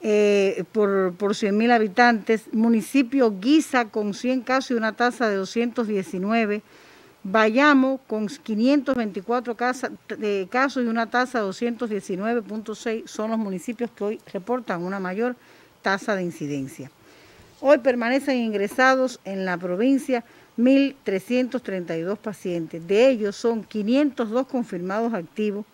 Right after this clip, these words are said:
sospechosos tenemos mil trescientos treinta y tres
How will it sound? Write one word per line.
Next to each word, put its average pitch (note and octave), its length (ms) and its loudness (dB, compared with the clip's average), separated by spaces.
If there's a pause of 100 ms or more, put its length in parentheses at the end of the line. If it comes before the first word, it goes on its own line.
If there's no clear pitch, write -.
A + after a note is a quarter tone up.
(720)
sospechosos A#3+ 680 0
tenemos B3+ 380 0
mil A#3+ 400 4
trescientos B3+ 640 -2
treinta G3 380 -4
y F3+ 80 -6
tres C4 260 0